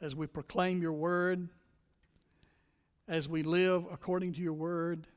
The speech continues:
as we allow the Holy Spirit of God to mold us and shape us, to cleanse us and clarify our purpose in life,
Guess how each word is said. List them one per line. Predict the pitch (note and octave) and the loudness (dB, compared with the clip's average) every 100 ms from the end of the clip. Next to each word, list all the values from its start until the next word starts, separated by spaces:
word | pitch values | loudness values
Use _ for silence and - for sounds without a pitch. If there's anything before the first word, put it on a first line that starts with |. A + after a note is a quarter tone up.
| _ _ _ _ _ _ _ _ _ _ _ _ _ _ _ _ _ _ _ - | _ _ _ _ _ _ _ _ _ _ _ _ _ _ _ _ _ _ _ -4
as | F3+ | 0
we | E3+ F3+ | 2 4
allow | F3 F#3+ F#3+ | 6 8 6
the | F3 D#3+ | 6 4
Holy | F#3+ F#3 | 2 2
Spirit | - - G3 F#3+ F3+ | 0 0 4 4 4
of | D3+ | -2
God | E3 F3 F3+ F3 | 2 6 6 4
to | D#3+ | -2
mold | D3 D#3 F#3 F3 F3 | -2 2 4 4 2
us | F3 E3+ | 0 -2
and | D3 C#3 | -4 -6
shape | - F3+ F3+ F3 | -2 0 0 0
us, | E3 E3 - - D#4+ D4 | -4 -4 -6 -10 -18 -14
to | D3 | -14
cleanse | - F#3+ G3 F3+ | -2 2 2 2
us | F#3 F#3 | 2 2
and | D#3 C#3+ C3+ | -2 -4 -4
clarify | F#3 F#3 F3 - E3+ | 0 2 2 0 -2
our | D#3+ D#3 | 0 -2
purpose | - E3+ E3 D3 | -2 -4 -4 -8
in | D#3+ | -6
life, | C#3+ D3+ D3+ | -2 -2 -2